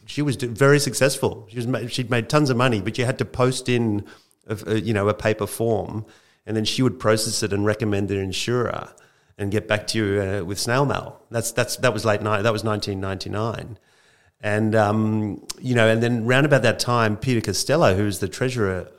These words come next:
at, at the t-, uh, of Australia, he came out with, um,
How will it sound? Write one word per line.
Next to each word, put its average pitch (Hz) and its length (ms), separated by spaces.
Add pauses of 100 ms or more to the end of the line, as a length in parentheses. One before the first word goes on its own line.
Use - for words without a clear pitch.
(180)
at, 107 180
at - 80
the 101 80
t-, - 180
uh, 95 420
of 95 180
Australia, 113 420
he 104 120
came 110 340
out 104 320
with, 104 360
um, 95 400